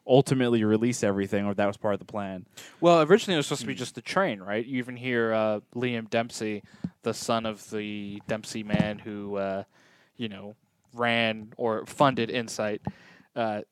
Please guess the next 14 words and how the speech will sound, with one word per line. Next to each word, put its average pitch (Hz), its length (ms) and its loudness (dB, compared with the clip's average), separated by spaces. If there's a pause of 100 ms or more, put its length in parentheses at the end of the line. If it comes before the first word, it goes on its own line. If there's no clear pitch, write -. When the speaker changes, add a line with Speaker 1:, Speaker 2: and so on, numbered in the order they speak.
Speaker 2:
said, 170 300 4
like, 101 220 -6
"I 120 100 -4
thought 117 240 2
it 113 60 -2
was 113 120 -6
just - 220 -10
the 110 80 -16
train." 135 320 -2
And 104 100 -16
she's - 160 -14
like, 104 140 -8
"No, 113 320 -2
everybody." 95 720 -2